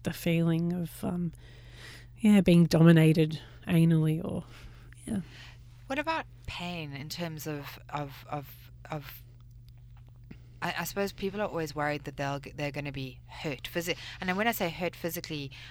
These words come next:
Speaker 2: I don't mean just as in pain, stimulated pain-wise,
Speaker 1: Mm.
Speaker 2: but that something would go wrong.
Speaker 1: Yeah.
Speaker 2: How do you avoid that?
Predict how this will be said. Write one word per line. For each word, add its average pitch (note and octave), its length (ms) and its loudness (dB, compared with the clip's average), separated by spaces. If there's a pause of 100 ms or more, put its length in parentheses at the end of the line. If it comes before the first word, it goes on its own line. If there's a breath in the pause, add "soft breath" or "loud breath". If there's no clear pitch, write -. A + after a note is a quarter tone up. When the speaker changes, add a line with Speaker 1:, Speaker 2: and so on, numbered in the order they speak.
Speaker 2:
I D#3+ 80 -6
don't F3 260 -2
mean D#3+ 320 -8
just D3 400 -4 (240)
as D3+ 180 -6
in C#3+ 280 -6 (640 soft breath)
pain, D#3 360 -4
stimulated D#3+ 800 -4
pain-wise, D#3 680 2
Speaker 1:
Mm. D#3 40 0
Speaker 2:
but D#3+ 120 -2
that E3+ 120 -8
something F3 300 -4
would D#3 160 -8
go C3 120 -4
wrong. B2 320 -8 (280)
Speaker 1:
Yeah. E3+ 200 4 (600 soft breath)
Speaker 2:
How - 180 0
do C4 80 2
you B3+ 140 2
avoid C3+ 300 -4
that? - 340 -14